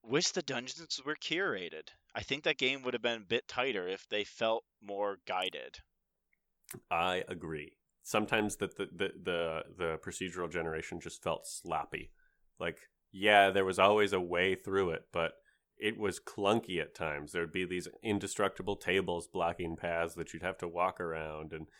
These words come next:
Speaker 2: not a very clear path to kite enemies backwards as, as you slaughter them for your <laughs> meticulous quests that you have to do.
Speaker 1: Yeah.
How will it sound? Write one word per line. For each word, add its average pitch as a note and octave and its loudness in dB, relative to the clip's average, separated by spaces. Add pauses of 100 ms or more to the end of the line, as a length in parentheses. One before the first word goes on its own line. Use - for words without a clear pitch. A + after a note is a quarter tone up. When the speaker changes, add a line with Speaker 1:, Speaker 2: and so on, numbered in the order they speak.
(220)
Speaker 2:
not F#2 4
a F#2+ 4
very F#2+ 4
clear G2 2
path F2+ 2
to F2 -4
kite F#2 -6
enemies F2+ -2
backwards D#2+ -6
as, D#2+ -8
as E2+ -8
you D#2+ -10
slaughter F2 0
them D#2+ -4
for D#2+ -8
your D#2 -10 (460)
<laughs> - -6
meticulous G#2 4
quests - 2
that F2+ 0
you F#2+ 2
have - 4
to A2+ -2
do. F2 0 (1600)
Speaker 1:
Yeah. E2+ -6